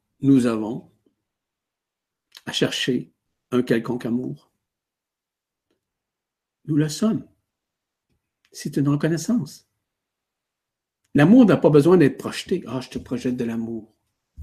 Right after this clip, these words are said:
L'amour n'a pas besoin d'être paralysé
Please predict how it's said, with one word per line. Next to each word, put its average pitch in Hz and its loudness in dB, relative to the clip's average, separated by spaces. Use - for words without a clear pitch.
L'amour 196 6
n'a 151 4
pas 156 6
besoin 156 6
d'être 131 4
paralysé 127 0